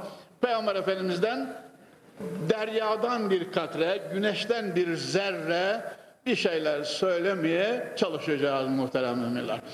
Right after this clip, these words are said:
Evet, yalnız sözümü şöyle kapatıyorum. Kapı Camii, Kapı Camii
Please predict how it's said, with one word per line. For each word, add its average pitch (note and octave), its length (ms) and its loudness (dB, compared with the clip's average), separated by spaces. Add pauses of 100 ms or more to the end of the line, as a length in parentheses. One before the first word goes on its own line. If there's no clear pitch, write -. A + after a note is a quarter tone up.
(340)
Evet, G3+ 280 0 (600)
yalnız G#3+ 340 0
sözümü G#3 400 0
şöyle G#3 320 2
kapatıyorum. D3+ 760 0 (1120)
Kapı E3 300 0
Camii, E3+ 580 0 (1040)
Kapı D3+ 300 2
Camii D#3 580 0